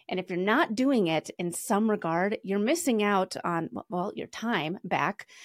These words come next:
but you're missing out on a huge opportunity. I've been a guest on his show, uh, twice now, and he's always a great interviewer.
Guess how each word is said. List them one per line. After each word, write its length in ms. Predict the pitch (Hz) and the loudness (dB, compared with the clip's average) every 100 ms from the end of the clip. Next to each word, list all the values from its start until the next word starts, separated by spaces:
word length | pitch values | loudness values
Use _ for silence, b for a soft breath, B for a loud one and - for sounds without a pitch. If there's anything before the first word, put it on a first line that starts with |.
| B | B
but 140 | - 254 | 4 6
you're 80 | 285 | 6
missing 300 | 415 415 330 | 4 6 6
out 100 | 254 | 4
on 140 | 226 | 2
a 40 | |
huge 300 | 190 214 208 | 0 -2 0
opportunity. 720 | 185 160 151 208 180 165 - - _ _ _ _ - | 0 -2 -4 -2 -2 -4 -8 -14 _ _ _ _ -2
I've 160 | 233 220 | 0 4
been 140 | 320 | 4
a 80 | 392 | 4
guest 280 | 262 247 240 | 4 4 2
on 160 | 214 214 | 0 0
his 420 | - 254 247 247 | 0 2 4 4
show, 540 | - 170 147 - 196 - | 0 0 -2 -2 -4 -2
uh, 260 | 196 185 180 | 0 2 0
twice 380 | - 254 427 - | 2 2 2 0
now, 320 | 220 147 156 - | -4 -2 -4 -2
and 220 | 214 208 - | 0 0 -4
he's 300 | - 247 254 - 220 | -10 -4 -4 -2 2
always 400 | 233 294 277 226 - | 4 4 2 0 -2
a 80 | 190 | -4
great 440 | - 190 233 - | -2 2 2 4
interviewer. 840 | 226 196 185 175 170 151 151 160 | 2 2 0 -2 0 0 2 0